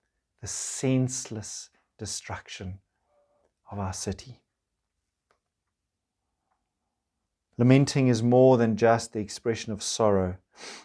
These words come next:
or the venting of emotion. Laments turn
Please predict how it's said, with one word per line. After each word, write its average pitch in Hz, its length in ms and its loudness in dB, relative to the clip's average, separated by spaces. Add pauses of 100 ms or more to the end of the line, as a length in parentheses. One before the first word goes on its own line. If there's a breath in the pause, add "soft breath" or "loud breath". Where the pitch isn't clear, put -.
(240 loud breath)
or 104 100 -6
the 98 80 -4
venting 104 480 0
of 95 100 -2
emotion. 92 720 -2 (1300 loud breath)
Laments 139 640 6
turn 143 600 4